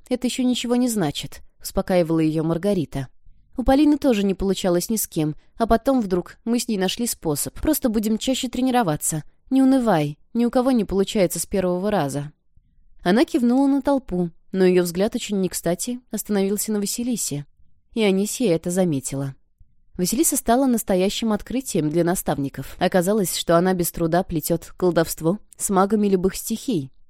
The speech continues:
Даже с Полиной им удалось сдвинуть с места самоцвет. Пусть их общая ворожба получилась не такой зрелищной, но она возникла.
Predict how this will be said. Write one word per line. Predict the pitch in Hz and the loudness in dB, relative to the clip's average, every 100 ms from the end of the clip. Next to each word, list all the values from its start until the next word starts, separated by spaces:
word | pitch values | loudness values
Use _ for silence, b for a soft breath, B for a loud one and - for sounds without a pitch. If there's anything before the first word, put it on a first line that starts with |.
| - - - - | -20 -20 -20 -4
Даже | 196 202 208 | 2 4 2
с | |
Полиной | - 196 214 233 160 | 2 2 4 4 4
им | 160 | 4
удалось | 160 160 170 - - | 4 4 2 -2 -8
сдвинуть | 170 175 175 165 | -4 0 2 0
с | |
места | 175 175 - | -2 -2 -4
самоцвет. | - 180 185 - 139 131 - - _ _ _ _ - | -6 -4 -6 -6 -8 -10 -12 -20 _ _ _ _ -8
Пусть | - 294 240 | -2 0 0
их | - | 0
общая | 247 - 208 170 | 0 2 2 4
ворожба | 180 180 180 208 | 4 4 2 0
получилась | 170 160 - 170 165 - - | 0 -2 -2 -2 -2 -4 -8
не | 185 190 | -6 -4
такой | 190 202 | 0 0
зрелищной, | 180 180 220 151 - 143 139 _ _ | 0 0 -2 -2 -4 -4 -6 _ _
но | 202 | 0
она | 196 196 | 2 4
возникла. | 208 214 220 - 135 | 2 2 -4 -4 -10